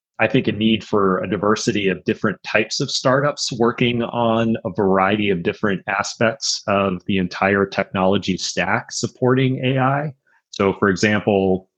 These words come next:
the compute layer, applications, the data piece of it. And as you alluded to, that is still a very patchwork sort of, um,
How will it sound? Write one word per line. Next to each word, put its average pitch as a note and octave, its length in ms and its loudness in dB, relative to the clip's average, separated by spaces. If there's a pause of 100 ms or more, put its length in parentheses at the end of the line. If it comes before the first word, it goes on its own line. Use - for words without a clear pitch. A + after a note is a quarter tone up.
(160)
the G#2 100 0
compute A#2+ 380 0
layer, F2+ 440 2
applications, F#2 1200 0
the G2 80 -2
data A2 280 2
piece G2+ 320 -4
of F2 100 -4
it. F2+ 120 -2
And F#2 140 -2
as F2+ 120 -2
you F#2 140 0
alluded G2+ 360 0
to, G2 180 -2
that G2 180 2
is G2 160 -2
still A2 400 2
a F2+ 80 -2
very F#2 560 2 (600)
patchwork G#2 760 0 (640)
sort A2 200 4
of, - 220 0 (120)
um, F2 640 0